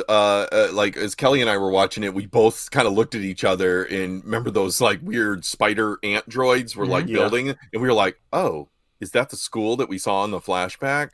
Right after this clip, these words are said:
Speaker 2: Right.
Speaker 3: I'm
Speaker 1: Um,
Speaker 3: assuming it is.
Speaker 2: I am too.
Speaker 1: Right.
Speaker 3: No, I don't
Speaker 1: And
Speaker 3: think they've officially come out and confirmed or denied whether
Speaker 1: Right.
Speaker 3: it is.
Speaker 2: Right, right.
Speaker 1: Yeah, so the, at this point, it's just a, uh, like, a guess.
Speaker 2: Mm-hmm.
Speaker 1: Um,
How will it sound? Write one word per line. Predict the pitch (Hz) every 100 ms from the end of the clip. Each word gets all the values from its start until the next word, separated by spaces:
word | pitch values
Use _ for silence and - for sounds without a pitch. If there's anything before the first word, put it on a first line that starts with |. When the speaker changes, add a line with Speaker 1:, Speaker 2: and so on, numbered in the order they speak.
| -
Speaker 2:
Right. | 104 95 98 _
Speaker 3:
I'm | 113 131 233
Speaker 1:
Um, |
Speaker 3:
assuming | 160 95 123 107
it | 98
is. | 104 98 98 - -
Speaker 2:
I | 110
am | 113 98
too. | 104
Speaker 1:
Right. | 117 90 - _ _ _
Speaker 3:
No, | 127 180
I | 170
don't | 214
Speaker 1:
And | 226
Speaker 3:
think | 240 226
they've | 202
officially | 180 160 175 160
come | 139 160 139
out | 143 147 135
and | 131 113
confirmed | 123 104 131 127 120
or | 110 120 120
denied | 104 107 110 104 98
whether | 101 - 92
Speaker 1:
Right. | 110 98
Speaker 3:
it |
is. | 117 80 - - _ 107
Speaker 2:
Right, | 95
right. | - _ _ _
Speaker 1:
Yeah, | 123 131 110
so | - 120
the, | 110
at | 113
this | 147 156
point, | 147 113
it's | 101
just | - 113
a, | 98 87 -
uh, | 98
like, | 92 90
a | 95
guess. | 78 110 107 90 - - _ -
Speaker 2:
Mm-hmm. | - 104
Speaker 1:
Um, | 110 104 101